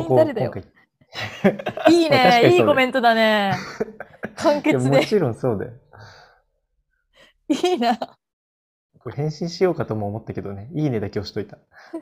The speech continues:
Speaker 1: ハートじゃなくて。
Speaker 2: 返信しないっていう。うん。あ、ハートでもよかったけどね。ハート何なのこれ？何が違うの？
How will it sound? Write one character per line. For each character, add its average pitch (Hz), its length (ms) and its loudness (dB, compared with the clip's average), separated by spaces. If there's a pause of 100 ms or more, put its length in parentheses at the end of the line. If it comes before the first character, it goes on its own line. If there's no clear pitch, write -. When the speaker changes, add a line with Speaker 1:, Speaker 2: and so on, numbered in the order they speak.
(1300)
Speaker 1:
ハ 247 120 0
ー - 80 -2
ト 240 60 -4
じ - 0 -
ゃ - 0 -
な - 0 -
く - 20 -6
て。 233 80 -4
Speaker 2:
返 160 140 2
信 160 240 -6
し 151 140 -8
な 127 100 -4
い 120 40 -6
っ 120 40 -10
て - 140 -16
い 131 40 -14
う。 131 60 -16 (180)
う 135 80 -4
ん。 107 420 -6
あ、 110 60 0
ハ 98 160 -4
ー 143 140 -8
ト 143 120 -6
で 131 80 -6
も 107 80 -8
よ 101 60 -12
か 101 80 -12
っ - 20 -20
た - 60 -20
け 107 60 -12
ど 107 60 -12
ね。 120 60 -8
ハ 208 220 -6
ー 262 60 -12
ト 233 100 -8
何 190 160 -4
な 156 100 -8
の 104 80 -16
こ - 120 -16
れ？ 107 60 -14
何 147 160 -8
が - 80 -4
違 - 120 -16
う - 100 -14
の？ 139 180 -18